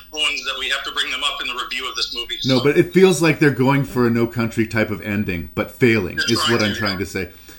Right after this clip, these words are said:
Speaker 2: Um, no, but where I will fundamentally disagree with you is Christian Bale. To me, I
Speaker 1: Mm.
Speaker 2: say, yeah, his performance feels like a performance because it is.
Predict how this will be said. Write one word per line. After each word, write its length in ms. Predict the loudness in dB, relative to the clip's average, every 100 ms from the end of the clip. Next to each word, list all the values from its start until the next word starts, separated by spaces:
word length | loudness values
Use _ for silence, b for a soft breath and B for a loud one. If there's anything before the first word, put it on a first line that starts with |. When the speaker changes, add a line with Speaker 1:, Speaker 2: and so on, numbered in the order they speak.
| B -4
Speaker 2:
Um, 360 | 0 0 -2 -8 B B B -10
no, 240 | 0 2
but 220 | 2 0 2
where 220 | 2 4
I 80 | 4
will 260 | 4 4
fundamentally 560 | 2 0 0 0 0 0
disagree 400 | 0 -2 2 4
with 180 | 4 2
you 140 | -2
is 140 | -2
Christian 480 | -2 -2 -2 -2 -4
Bale. 420 | -2 -2 -2 -6 -14 B B -4
To 140 | 0
me, 380 | 2 4 2 0 -2
I 140 | 2
Speaker 1:
Mm. 160 | 4 2
Speaker 2:
say, 440 | 2 0 0 -2 -2
yeah, 320 | 0 0 -2 B B -20
his 300 | -8 -2 -2
performance 440 | -2 -4 -2 -2 -2
feels 320 | 0 0 2
like 160 | -2 -2
a 60 |
performance 760 | -8 -8 -4 -2 -4 -8 -14 -18 -20 -20 -16 -4
because 400 | -4 0 -2 0
it 140 | -2
is. 380 | -2 -4 -8